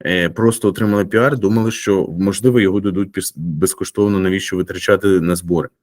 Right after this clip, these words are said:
Не опиніться в такій ситуації, в якій безкоштовного піару не буде, і ви вже на фаст-трек для батьків теж не встигнете. Зараз реально опинитись в такій ситуації. Тому що, ще дивіться, зараз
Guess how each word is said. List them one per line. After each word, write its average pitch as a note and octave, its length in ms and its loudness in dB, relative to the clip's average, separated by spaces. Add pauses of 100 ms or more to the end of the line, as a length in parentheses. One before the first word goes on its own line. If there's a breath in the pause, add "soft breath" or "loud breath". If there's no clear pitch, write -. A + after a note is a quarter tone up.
(560 loud breath)
Не C3 360 6
опиніться D#3 460 4
в - 20 -4
такій A#2+ 280 -2
ситуації, E3+ 800 0
в - 80 -10
якій A#2 500 0 (260)
безкоштовного C#3+ 760 2
піару C3 340 2
не B2+ 120 4
буде, G#2+ 340 -2 (1120 soft breath)
і F3+ 440 6 (280)
ви C#3 180 4
вже C#3 160 2
на B2 600 2
фаст-трек C3 440 -4
для A#2 120 -4
батьків A2+ 340 -6
теж A2+ 200 -4
не A2 60 -6
встигнете. F2+ 460 -10 (840)
Зараз C3 320 2
реально A#2+ 320 2
опинитись G2 400 -6
в - 20 -14
такій E2+ 200 -12
ситуації. - 460 -12 (420 loud breath)
Тому F3 220 6
що, - 240 2 (120)
ще - 220 0
дивіться, C3+ 460 0 (320)
зараз D#3 520 0